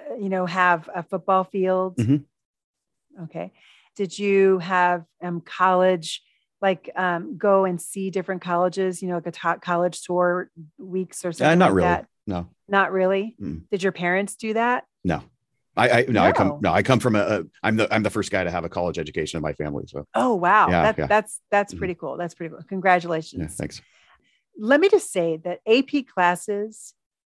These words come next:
Speaker 1: actually, let me ask you this. Did you have books?
Speaker 2: Mm-hmm.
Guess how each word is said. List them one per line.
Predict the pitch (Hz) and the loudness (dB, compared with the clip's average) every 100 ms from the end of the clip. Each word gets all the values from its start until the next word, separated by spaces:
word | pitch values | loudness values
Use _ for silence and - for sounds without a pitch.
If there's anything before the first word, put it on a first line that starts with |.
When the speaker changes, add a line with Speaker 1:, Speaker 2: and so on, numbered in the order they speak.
| - | 0
Speaker 1:
actually, | 247 226 | 2 4
let | 220 | 4
me | 220 | 2
ask | 202 208 | 0 -2
you | |
this. | 185 | -4
Did | - 180 | -6 -4
you | 196 | -2
have | 160 | 0
books? | 180 196 - - _ _ _ _ 143 | -2 -2 -10 -18 _ _ _ _ 2
Speaker 2:
Mm-hmm. | 180 | 2